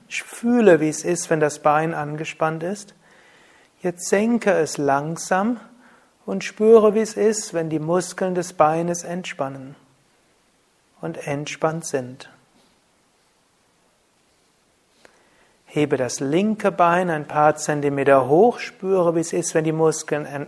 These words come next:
angespannt werden, angespannt sind.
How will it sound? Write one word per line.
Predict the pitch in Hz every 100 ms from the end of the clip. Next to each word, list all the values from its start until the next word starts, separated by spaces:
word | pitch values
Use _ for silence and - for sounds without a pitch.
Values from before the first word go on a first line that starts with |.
| -
angespannt | 180 202 196 - 165 156 143
werden, | 156 180 185 185 - _ _ -
angespannt | 165 160 151 - 165 151 147
sind. | 165 170 175 175